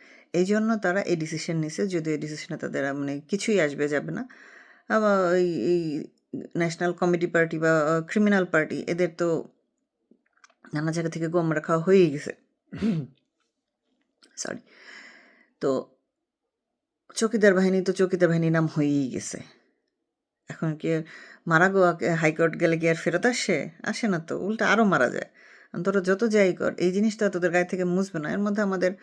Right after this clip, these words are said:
উম, ভাবি বাহিনী দেখলাম, আহ, মাঠে নেমে গেছে Facebook-এ, আহ, সেনাবাহিনীর ইমেজ উদ্ধারের জন্য। নেমে তো লাভ হইল না, উল্টা আরও গোয়া মারা খাচ্ছে।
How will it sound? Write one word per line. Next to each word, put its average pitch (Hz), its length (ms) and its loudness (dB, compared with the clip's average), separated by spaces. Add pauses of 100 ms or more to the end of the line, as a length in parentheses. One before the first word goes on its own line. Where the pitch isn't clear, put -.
(560)
উম, 160 520 -4
ভাবি 190 520 2
বাহিনী 175 420 2
দেখলাম, 156 460 -2 (420)
আহ, 156 320 0
মাঠে 160 260 -2
নেমে 156 240 -2
গেছে 147 220 -6
Facebook-এ, 151 760 -4
আহ, 151 320 -2
সেনাবাহিনীর 147 640 -6
ইমেজ 175 340 0
উদ্ধারের 143 360 -4
জন্য। 139 460 -6
নেমে 170 380 0
তো 165 140 -4
লাভ 180 320 4
হইল 139 180 0
না, 131 140 -4
উল্টা 170 360 0
আরও 175 140 4
গোয়া 175 140 4
মারা 127 180 0
খাচ্ছে। - 320 -8